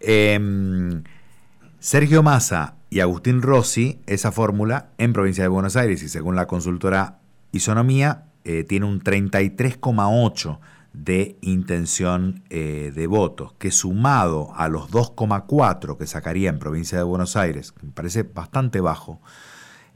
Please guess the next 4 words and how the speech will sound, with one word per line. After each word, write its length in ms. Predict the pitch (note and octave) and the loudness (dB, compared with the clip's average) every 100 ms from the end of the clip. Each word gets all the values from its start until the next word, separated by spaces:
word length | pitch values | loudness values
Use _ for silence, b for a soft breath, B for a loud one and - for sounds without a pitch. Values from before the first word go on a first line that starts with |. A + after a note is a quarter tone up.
| _ | _
eh, 500 | F#2 F2+ E2+ E2 D#2+ D#2 D2 C#2+ C#2 C2 B1+ | -2 0 0 0 -2 -2 -4 -6 -8 -10 -10
Juan 240 | - G2 | -4 0
Grabois, 640 | A#2 C3 D3+ D3+ E3+ - b b b b b - - | 4 6 8 8 4 0 b b b b b -20 -4
eh, 520 | F#2 F2 E2+ E2 - | 0 2 0 -2 -6